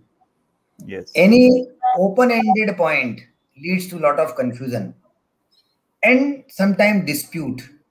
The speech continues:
Speaker 2: debate also. So if a tender stage specification,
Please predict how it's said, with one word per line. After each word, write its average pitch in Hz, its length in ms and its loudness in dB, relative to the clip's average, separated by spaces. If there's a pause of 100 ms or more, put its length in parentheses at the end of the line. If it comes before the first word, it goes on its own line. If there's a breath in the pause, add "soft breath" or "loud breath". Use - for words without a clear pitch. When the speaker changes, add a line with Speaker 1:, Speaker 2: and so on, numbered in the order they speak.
(340)
Speaker 2:
debate 127 360 -4
also. 101 440 -4 (960)
So - 160 -10
if 185 240 0
a 208 80 0
tender 202 400 2
stage 196 380 0
specification, 180 1000 -4